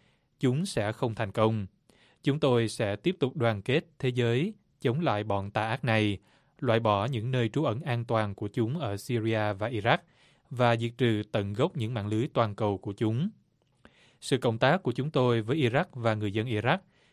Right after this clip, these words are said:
những người phục vụ trên tiền tuyến của cuộc chiến toàn cầu này, vẫn kiên định và không nao núng. Một loạt những vụ tấn công trong tháng lễ Ramadan xảy ra khi Daesh đang đánh mất lãnh thổ ở Syria và Iraq.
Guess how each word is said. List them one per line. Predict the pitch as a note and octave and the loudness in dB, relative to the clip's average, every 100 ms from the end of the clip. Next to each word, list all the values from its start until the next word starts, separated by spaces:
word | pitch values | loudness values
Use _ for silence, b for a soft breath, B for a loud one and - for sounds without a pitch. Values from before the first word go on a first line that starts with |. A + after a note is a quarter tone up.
| b | b
những | B2+ D3 | -2 2
người | C#3+ B2 | 4 2
phục | A2 C#3 A#2 | 0 -4 0
vụ | A2 G#2+ | 0 0
trên | G#2 A#2 | 0 -2
tiền | A2+ A2+ G2+ | 0 -2 0
tuyến | A#2 A2 D3 | 0 0 0
của | E3 | -4
cuộc | D3 A2 | -4 -4
chiến | - A#2 E3+ | -2 -4 0
toàn | B2 G#2 | 0 0
cầu | A2 G#2 | -2 0
này, | A2 G#2+ G2+ b b b - | 2 2 -2 b b b -12
vẫn | A2+ G#2+ G#2 | -4 -2 -2
kiên | A#2+ B2+ A#2+ | -2 -2 2
định | A2 G2+ G#2 B2 - | 0 0 -8 -12 -12
và | A2+ A2 G2 | -2 -2 -2
không | - A#2 G#2 | -6 -8 -4
nao | G#2 | -4
núng. | G2+ G#2 A2+ G3+ _ _ _ _ b b b b b b | -4 -4 -4 -6 _ _ _ _ b b b b b b
Một | C#3 C3 | -2 0
loạt | C3+ A#2+ - | 2 2 2
những | B2 | -2
vụ | C3+ A2 | -2 -2
tấn | C3+ D#3 | -2 -2
công | C#3 B2 A#2 | -2 -2 -2
trong | B2+ A2+ | -4 -4
tháng | A#2+ A#2+ | -6 -4
lễ | E3+ G#2 G#2+ | -2 -2 -2
Ramadan | B2 A#2 A#2 A2+ A2+ A2 b b b | -2 -2 0 2 2 0 b b b
xảy | - A2+ | -2 0
ra | C3+ B2+ A#2 | 2 0 -2
khi | - A#2+ | -4 -2
Daesh | A2 A#2+ C3+ D#3+ C#3 | 0 0 -2 -4 -2
đang | A#2 A2 A2+ | -2 0 -4
đánh | G#2+ C#3+ | -4 -2
mất | E3 G3 | -2 -2
lãnh | A#2+ A2 | -4 -4
thổ | A#2+ G#2+ | -4 -4
ở | G#2+ A2 G#2 | -4 -6 -8
Syria | - B2 A2 A2 G#2+ G2+ | -6 -4 -2 0 -2 -4
và | G#2+ | -6
Iraq. | B2 G#2 A#2+ | -6 -2 -2